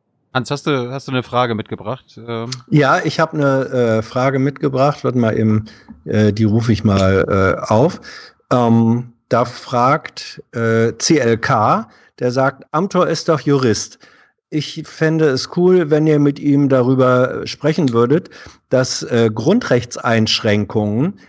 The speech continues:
Speaker 2: möglich sind, also Gesetzesvorbehalt, Schranken und Schranken, äh, Wesentlichkeitstheorie. Konkret interessiert mich, was er dazu sagt, dass Gesetze beschlossen werden, die es der Regierung ermöglichen, die Grundrechte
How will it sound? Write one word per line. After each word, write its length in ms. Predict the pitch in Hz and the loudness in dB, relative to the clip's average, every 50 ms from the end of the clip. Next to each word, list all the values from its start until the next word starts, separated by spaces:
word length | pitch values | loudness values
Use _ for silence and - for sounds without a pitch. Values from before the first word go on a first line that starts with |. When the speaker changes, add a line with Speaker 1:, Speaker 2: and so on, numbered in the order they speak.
| _ _ - | _ _ -4
Speaker 2:
möglich 520 | - 117 123 135 - 127 127 110 104 - | 0 2 2 2 2 0 -2 -2 -2 -2
sind, 380 | - 104 98 107 139 175 - - | -6 -4 -2 -2 -2 -2 -4 -8
also 480 | - - - 120 117 117 107 107 104 | -12 -10 -4 -2 0 0 0 0 -2
Gesetzesvorbehalt, 1080 | 98 107 104 113 170 180 - - 156 - - - 135 135 131 135 117 107 120 120 113 113 | 0 0 0 2 2 0 0 -4 -6 -4 -2 0 0 2 2 2 2 2 0 0 -2 -4
Schranken 480 | - - 127 131 143 151 151 139 123 110 | -6 -4 -2 -2 -2 -2 -2 -4 -2 -2
und 120 | 110 107 | -2 -4
Schranken, 640 | - - 127 123 139 - - 135 131 131 131 - - _ _ _ - | -2 0 2 2 2 0 0 0 -2 -2 -2 -6 -16 _ _ _ -4
äh, 340 | - 107 110 110 104 101 92 | 0 2 2 2 2 2 2
Wesentlichkeitstheorie. 1400 | 95 120 143 160 165 143 127 143 131 - - 131 127 120 - - - - 127 123 120 110 120 120 120 127 120 - - _ _ - | 2 2 2 2 2 2 0 0 -2 -2 -2 -2 -2 -2 -2 -6 -2 0 0 2 2 2 2 2 2 0 -2 -8 -20 _ _ -6
Konkret 460 | - 123 120 117 - 151 175 185 185 | -2 -2 -2 0 2 0 0 0 0
interessiert 580 | 156 143 - - 135 - - - 160 175 175 - | -4 -4 -2 -2 -4 -2 0 0 0 -2 0 0
mich, 300 | 165 160 160 156 - - | 0 0 0 -2 -2 -2
was 180 | 131 131 - | -2 0 0
er 80 | 143 131 | 0 0
dazu 320 | 123 127 131 - - 131 | 0 0 0 0 -2 -4
sagt, 340 | 113 104 123 127 156 - - | -2 0 0 0 0 -2 -2
dass 320 | 139 127 - - _ _ _ | -2 -2 -2 -4 _ _ _
Gesetze 580 | - 117 104 92 104 127 160 - - - 175 151 | -2 -2 -2 0 0 0 -2 -2 -4 -2 -2 -2
beschlossen 640 | 131 120 117 110 - - 135 175 - - 175 139 110 | 0 0 -2 -2 0 0 0 0 0 0 -2 -2 0
werden, 380 | 101 101 107 117 123 156 151 | 0 0 0 2 2 0 0
die 100 | 123 120 | 2 2
es 140 | 127 123 127 | 0 0 0
der 160 | - 123 120 | 0 0 2
Regierung 400 | 117 113 107 113 123 127 131 139 | 2 0 2 2 2 2 2 2
ermöglichen, 720 | 139 - 113 110 110 110 107 - 135 117 123 139 139 139 - - - - _ - - | 0 0 2 2 2 2 2 0 -2 2 2 2 0 0 -2 -10 -20 -20 _ -4 -4
die 100 | 123 110 | -2 0
Grundrechte 680 | 123 117 117 117 113 - 123 113 - - 147 160 | 2 2 2 2 2 0 -2 -2 0 0 0 0